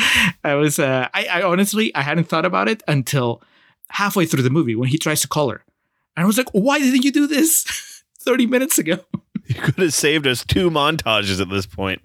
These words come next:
Speaker 1: Yeah. <laughs> Yeah. Okay. You're too shy. You don't wanna call? Send her an email. He, he doesn't even have to ask her for, for her email address, her phone number. He, he lives in her body every couple days. So he could just write it down. Send himself an email.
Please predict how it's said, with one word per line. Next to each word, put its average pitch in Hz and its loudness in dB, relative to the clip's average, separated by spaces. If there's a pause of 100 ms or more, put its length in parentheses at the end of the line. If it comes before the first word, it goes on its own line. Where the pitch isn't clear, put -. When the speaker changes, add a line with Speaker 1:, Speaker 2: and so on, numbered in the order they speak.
(140)
Speaker 1:
Yeah. 135 2 (340)
<laughs> 277 2 (140)
Yeah. 339 0 (300)
Okay. 214 0 (120)
You're 202 -2
too 202 2
shy. 180 0
You 208 0
don't 185 2
wanna 185 2
call? 220 0
Send 208 2
her 220 2
an 170 2
email. 170 2 (200)
He, 277 0
he 240 2
doesn't 240 0
even 208 2
have 180 0
to 160 0
ask 180 0
her 117 -2
for, 135 -2
for 127 -4
her 120 -2 (160)
email 151 2
address, 139 0
her - -4
phone 165 0
number. 117 -2 (240)
He, 233 0
he 170 4
lives 220 0
in 202 4
her 175 4
body 151 0
every 175 0 (140)
couple 180 0
days. 185 0
So 156 -2
he 175 2
could 220 0
just - -4
write 143 -2
it 165 0
down. 131 -4 (500)
Send 208 0
himself 202 0
an 156 0
email. 98 -8